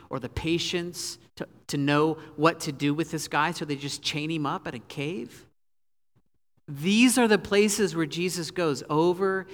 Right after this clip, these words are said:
and over and over again to grab the people who are disenfranchised and to bring them back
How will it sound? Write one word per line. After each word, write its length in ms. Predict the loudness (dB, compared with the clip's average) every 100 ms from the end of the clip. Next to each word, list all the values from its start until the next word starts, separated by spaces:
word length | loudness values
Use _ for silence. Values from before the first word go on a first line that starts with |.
| -18 -8
and 180 | -6 -2
over 440 | 2 4 4 0 -2
and 220 | -2 -2
over 320 | -2 0 0
again 600 | -2 0 0 0 -2 -8 -14 -20 -8
to 140 | -6
grab 540 | -4 0 4 6 4 4
the 100 | 0
people 420 | 0 -2 0 0
who 120 | 2
are 120 | 2
disenfranchised 1400 | 2 2 2 0 -4 -2 -2 -2 -2 -4 -4 -6 -8 -10 -14 -20 -6
and 160 | -6 -4
to 140 | -6
bring 400 | -2 0 0 0
them 160 | -2 2
back 320 | 4 2